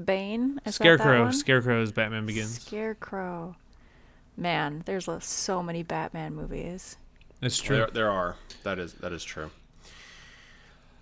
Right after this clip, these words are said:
Speaker 3: Um, all right, so now let's get into the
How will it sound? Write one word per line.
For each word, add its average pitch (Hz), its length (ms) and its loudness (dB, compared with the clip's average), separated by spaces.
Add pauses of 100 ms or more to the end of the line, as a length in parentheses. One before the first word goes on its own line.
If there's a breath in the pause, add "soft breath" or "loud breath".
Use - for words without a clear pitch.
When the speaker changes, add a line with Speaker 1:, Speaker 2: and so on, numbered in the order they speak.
(120)
Speaker 3:
Um, 208 440 12
all 226 100 10
right, 214 180 8
so 185 460 8 (380 loud breath)
now 208 340 6
let's 277 240 2
get 190 200 0
into 156 920 2 (120)
the 135 800 -2